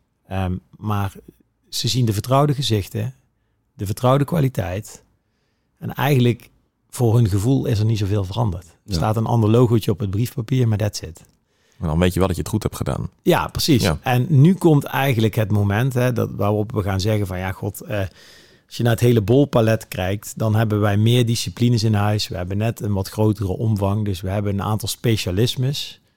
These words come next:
Speaker 1: die een kantoor als R A M niet heeft. Dat is ook geen schande, want dat is precies de reden waarom R A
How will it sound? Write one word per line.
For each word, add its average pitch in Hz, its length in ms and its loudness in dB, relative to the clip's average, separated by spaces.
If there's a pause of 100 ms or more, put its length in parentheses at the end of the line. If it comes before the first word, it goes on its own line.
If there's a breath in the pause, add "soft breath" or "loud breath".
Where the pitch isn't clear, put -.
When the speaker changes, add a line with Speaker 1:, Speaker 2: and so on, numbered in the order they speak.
(600)
Speaker 1:
die 110 160 -2
een 101 60 0
kantoor 101 420 2
als 101 140 -2
R 101 340 -2
A 110 100 0
M 101 120 2
niet 110 200 2
heeft. - 480 -10 (140)
Dat 156 220 -10
is 107 80 0
ook 107 100 -6
geen 101 140 0
schande, 127 360 0
want 131 140 4
dat 107 80 0
is - 80 -8
precies - 360 -2
de 117 100 0
reden 113 280 2
waarom 110 240 2
R 104 200 -2
A 98 80 -2